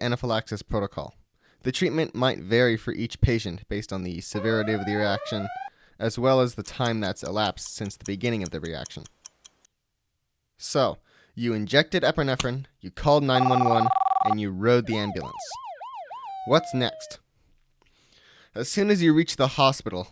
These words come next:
the first thing they might do is get rid of the offending allergen if possible. For example, if the anaphylaxis is caused by a bee sting, they'd remove the stinger. But if it's caused by an ingested food allergen,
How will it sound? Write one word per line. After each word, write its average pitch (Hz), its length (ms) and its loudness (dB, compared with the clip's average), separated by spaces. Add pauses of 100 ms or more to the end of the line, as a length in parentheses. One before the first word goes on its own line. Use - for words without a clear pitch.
the - 80 -4
first 180 340 2
thing 156 220 6
they 117 160 4
might 123 400 2
do 95 320 -2 (100)
is 113 260 0
get 160 280 0
rid 139 180 6
of 123 120 2
the 120 120 2
offending 117 440 -2
allergen 101 460 -2
if - 140 -14
possible. 80 500 -6 (760)
For 123 160 2
example, 120 480 0
if 104 260 -4
the 120 140 0
anaphylaxis 123 640 0
is 101 100 -6
caused 101 340 -2
by 98 140 -2
a 90 160 -4
bee 123 300 0
sting, 101 360 -4 (460)
they'd 113 220 4
remove 107 340 2
the - 80 -8
stinger. 117 340 -2 (720)
But 135 240 6
if - 140 0
it's 131 140 0
caused 131 360 6
by 113 280 4
an 107 180 -4
ingested 104 560 0
food 160 260 4
allergen, 101 480 2